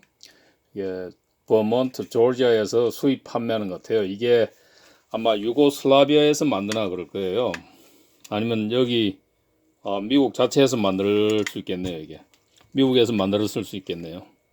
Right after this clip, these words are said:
죄송합니다. 제가 잘 몰랐습니다.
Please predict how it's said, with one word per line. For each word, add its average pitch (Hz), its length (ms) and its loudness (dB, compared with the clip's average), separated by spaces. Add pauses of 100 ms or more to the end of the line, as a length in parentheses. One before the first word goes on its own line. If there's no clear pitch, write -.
(880)
죄송합니다. 98 580 -4
제가 107 160 -2
잘 104 220 -2
몰랐습니다. 107 720 0